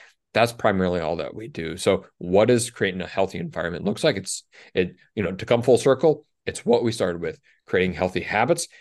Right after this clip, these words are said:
stop putting the crap in your body. And then once that is done, then we can start getting fancy with supplements. So many times I'll see clients come in with the tote of supplements, suitcase of supplements,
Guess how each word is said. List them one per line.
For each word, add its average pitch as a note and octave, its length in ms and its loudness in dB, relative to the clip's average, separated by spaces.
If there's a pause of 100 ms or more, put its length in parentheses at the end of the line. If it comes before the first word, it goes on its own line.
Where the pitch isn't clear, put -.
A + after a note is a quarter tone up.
(140)
stop - 320 -4
putting G2+ 220 2
the F#2+ 60 0
crap F#2+ 340 0
in G2 80 2
your F#2 100 2
body. A#2 500 4 (220)
And G2+ 200 -4
then A2+ 240 2
once G#2 180 -2
that B2 180 4
is A2 100 2
done, A2 240 -2
then G#2 140 0
we B2 80 -4
can A#2 80 -6
start G#2 180 -2
getting F2+ 220 -6
fancy F2+ 340 -8
with E3+ 140 -8
supplements. - 500 -6 (440)
So - 400 4
many C3 240 4
times F#2+ 340 -2
I'll G2 100 0
see G#2 200 -4
clients F#2+ 440 -4
come F#2+ 260 -2
in F#2 280 0 (140)
with D#3+ 280 4 (240)
the G3+ 120 -6
tote F#2+ 340 0
of F#2+ 100 -4
supplements, - 460 -8
suitcase - 540 0
of E2 80 -6
supplements, - 580 -8